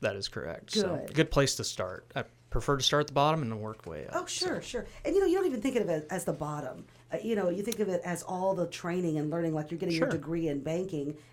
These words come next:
Speaker 2: at the same time on top of your degree in finance. So it's so good to know all of that information. Um, tell us about the team. Man, we got a great team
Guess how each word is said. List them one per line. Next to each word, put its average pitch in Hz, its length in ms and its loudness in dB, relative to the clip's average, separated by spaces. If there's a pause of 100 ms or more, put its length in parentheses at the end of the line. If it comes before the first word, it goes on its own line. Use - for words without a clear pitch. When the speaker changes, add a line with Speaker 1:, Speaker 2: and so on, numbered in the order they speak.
Speaker 2:
at 180 120 -4
the 175 80 -6
same 175 240 -2
time 165 220 -4
on 165 140 -2
top 165 220 -6
of 143 120 -2
your 151 100 -2
degree 151 460 -4 (280)
in 170 200 4
finance. 156 580 -2
So 139 260 -2
it's 175 240 -4
so 190 180 0
good 156 220 -2
to 147 100 -4
know 143 180 0
all 139 140 -2
of 139 80 -4
that 143 200 -4
information. 151 760 -2 (400)
Um, 311 260 2
tell 403 140 2
us 415 100 2
about 381 160 -2
the 240 60 -10
team. 320 420 4
Man, 214 260 2
we 233 80 -2
got - 140 -8
a - 80 -2
great 220 320 -2
team 220 400 -2